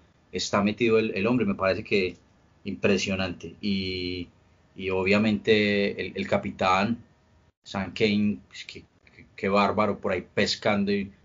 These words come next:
pescando y, y jodiendo, jodiendo hasta el mismo Hooper.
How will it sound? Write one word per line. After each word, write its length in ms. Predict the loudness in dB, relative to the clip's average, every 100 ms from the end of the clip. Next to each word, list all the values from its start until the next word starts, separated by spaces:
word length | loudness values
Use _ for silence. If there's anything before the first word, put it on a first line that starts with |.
| -8
pescando 560 | -6 -6 -2 0 0 0
y, 360 | 0 0 -2
y 480 | -4 -6 -8 -8 -8
jodiendo, 800 | -6 0 2 2 2 2 2 0
jodiendo 420 | 0 2 4 4
hasta 140 | 4 2
el 60 |
mismo 240 | 2 0 2
Hooper. 380 | 0 -2 -10